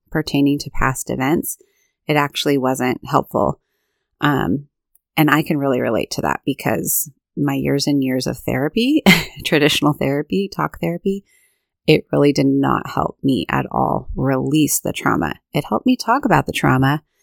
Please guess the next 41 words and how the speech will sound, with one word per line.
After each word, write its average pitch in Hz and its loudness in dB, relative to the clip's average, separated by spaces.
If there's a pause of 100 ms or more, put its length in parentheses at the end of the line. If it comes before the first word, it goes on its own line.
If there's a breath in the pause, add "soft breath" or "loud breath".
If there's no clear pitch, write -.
(300)
and 143 -2
focus 180 2
on 139 4
the 135 0
trauma 131 0
and 139 -2
relive 165 0
the 139 0
trauma, 135 2 (180)
<laughs> - -20
but - 2
not 139 2
release 127 -2
it. - -4 (720 loud breath)
So, 156 6 (100)
uh, 147 6
Doctor 190 4
John, 180 6
he's 190 2
always 233 0
gonna 175 4
tell 151 0
you 147 2
that 143 2
it's 139 -2 (200)
absolutely 143 -2 (220)
pointless - -2 (420)
for - 0
us 147 0
to 143 0
experience - -4
fear. - -2 (880)
And 165 0
he's 196 -2
gonna 240 -4
tell 196 0
you 180 0
that 165 0
it's 165 -2
absolutely 170 0
pointless 165 2